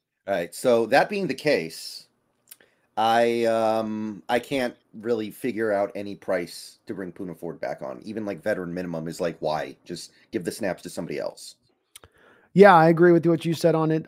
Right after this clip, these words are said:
Speaker 2: Uh, like you, I considered a little bit of what, what about the value of bringing back in a four three structure of things. I, I definitely find myself still really enamored by the thought process of changing back more to a four three defense this offseason. But I,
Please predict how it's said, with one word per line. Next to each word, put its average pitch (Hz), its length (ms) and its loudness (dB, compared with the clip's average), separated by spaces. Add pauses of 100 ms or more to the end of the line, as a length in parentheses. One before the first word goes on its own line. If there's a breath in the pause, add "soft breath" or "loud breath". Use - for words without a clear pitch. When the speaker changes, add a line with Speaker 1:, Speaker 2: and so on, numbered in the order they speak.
Speaker 2:
Uh, 147 100 2
like 156 300 2
you, 165 120 4
I 147 100 4
considered 147 460 -2
a 135 40 -4
little 143 240 2
bit 143 160 2
of 127 100 -2
what, 147 220 2
what 151 180 2
about 151 220 0
the 143 80 -2
value 139 320 0
of 127 100 -4
bringing 135 300 -2
back 127 260 -4
in 131 80 -4
a 123 60 -4
four 127 240 -4
three 135 260 -6
structure 123 460 -6
of 113 100 -10
things. 117 500 -8
I, 113 220 -10
I 131 60 -10
definitely 120 280 -6
find 120 200 -4
myself 117 320 -6
still 120 360 -4
really 135 320 0
enamored 123 440 -4
by 120 100 -2
the 117 100 -8
thought 120 300 -4
process 117 460 -2
of 110 180 -6
changing 127 320 0
back 113 300 -4
more 117 180 -2
to 113 120 -2
a 95 60 -6
four 120 240 -2
three 117 200 -4
defense 120 420 -4
this 113 220 -6
offseason. 107 680 -4 (520 loud breath)
But 180 140 10
I, 160 200 10